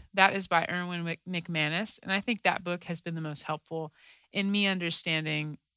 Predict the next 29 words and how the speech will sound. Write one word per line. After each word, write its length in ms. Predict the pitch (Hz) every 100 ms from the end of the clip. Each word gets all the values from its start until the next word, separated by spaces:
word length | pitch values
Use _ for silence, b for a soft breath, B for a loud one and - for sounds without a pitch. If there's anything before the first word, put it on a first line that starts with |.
| _
and 380 | 175 160 156 -
being 200 | 180 175
able 280 | 170 160 165
to 580 | - - 160 156 156 - _
grab 260 | 175 160 160
a 60 |
hold 500 | 156 - 165 160 156
of, 240 | 156 147 143 147
"Oh, 180 | 170
okay, 340 | 151 - 147 151
yes, 340 | 156 139 -
I 160 | 156 165 -
am 360 | 170 190 180 180
an 140 | 160 -
artist." 460 | 151 147 143 - -
That 220 | 202 -
book 240 | 185 160 -
was 180 | 156
really 200 | 165 160
the 100 | 151
book 160 | 147 151 -
that 140 | -
walked 300 | 151 147 -
me 100 | 160
through 240 | - 156
it. 140 | 151 - _ _ B B B B
And 140 | 185 202
then 140 | 196
lastly, 560 | 180 190 - 220 220